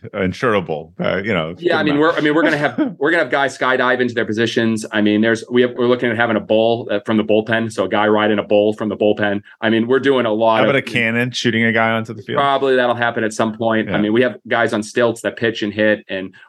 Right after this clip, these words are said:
Speaker 2: all those things come up. And that's why we went from, you know, one million followers to four million followers. It's because every day we're focused on
Speaker 1: Four million
Speaker 2: ideas.
Speaker 1: followers. And are these all around the world?
Speaker 2: Yeah, we're very
Speaker 1: Yeah.
Speaker 2: fortunate. I mean, again, from where we struggled. So every day now we're
Speaker 1: Are you
Speaker 2: doing
Speaker 1: selling merchandise all over the world? Like, people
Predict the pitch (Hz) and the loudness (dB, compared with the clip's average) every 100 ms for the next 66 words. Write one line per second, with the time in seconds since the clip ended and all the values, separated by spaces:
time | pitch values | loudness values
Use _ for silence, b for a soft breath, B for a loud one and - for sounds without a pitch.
0 | - 135 160 160 139 - 143 135 117 - | -2 0 2 0 -2 -2 -2 -2 -4 -2
1 | 127 123 107 113 117 120 110 107 104 117 | -2 -2 -2 -2 -2 0 2 2 2 -2
2 | 117 104 107 104 101 117 110 120 117 107 | -2 -6 -2 0 2 2 2 2 2 0
3 | 98 98 98 98 101 - 151 143 104 95 | 0 0 -2 -6 -6 0 2 2 -2 -2
4 | - 87 92 92 - 104 104 117 113 107 | -2 -2 -2 -6 -14 -8 -6 0 -2 -2
5 | _ _ _ - 127 135 131 127 127 139 | _ _ _ -4 -2 0 2 2 2 2
6 | 131 113 110 113 113 95 101 95 80 - | 0 0 2 4 2 0 0 0 -2 -8
7 | b b b 135 143 208 208 - 113 123 | b b b -2 0 -2 -4 -4 0 2
8 | 131 123 123 113 110 127 _ _ _ _ | 2 0 -2 -2 -4 -6 _ _ _ _
9 | _ _ - 98 87 101 107 95 85 78 | _ _ -6 -4 -2 0 0 -2 -6 -8
10 | 78 - - 127 123 139 131 110 - _ | -10 -8 0 0 2 0 0 -4 -10 _
11 | - 113 135 147 175 170 - 143 139 123 | -12 -4 -2 0 2 0 -2 -2 -2 -2
12 | _ - 123 147 190 151 135 135 110 101 | _ -4 -2 0 0 0 2 0 0 -2
13 | 98 95 117 117 139 113 247 240 147 123 | -2 -4 0 2 4 4 2 0 0 0
14 | 135 175 160 165 180 - 165 170 170 165 | 0 -2 0 0 0 0 0 0 0 2
15 | 165 165 127 117 - 196 180 | 2 0 -4 -4 -4 -2 -2